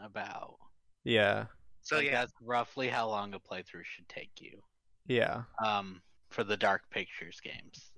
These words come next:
Speaker 1: Until Dawn's one playthrough is closer to eleven.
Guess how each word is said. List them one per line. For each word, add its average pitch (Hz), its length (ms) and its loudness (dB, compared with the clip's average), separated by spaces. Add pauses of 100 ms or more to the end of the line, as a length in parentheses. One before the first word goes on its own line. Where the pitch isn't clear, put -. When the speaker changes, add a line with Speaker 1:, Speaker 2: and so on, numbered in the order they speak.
(140)
Speaker 1:
Until 123 360 2
Dawn's 104 640 2 (480)
one 101 240 -2
playthrough 92 500 -4
is 90 100 -12
closer - 460 -8
to - 160 -10
eleven. - 520 -10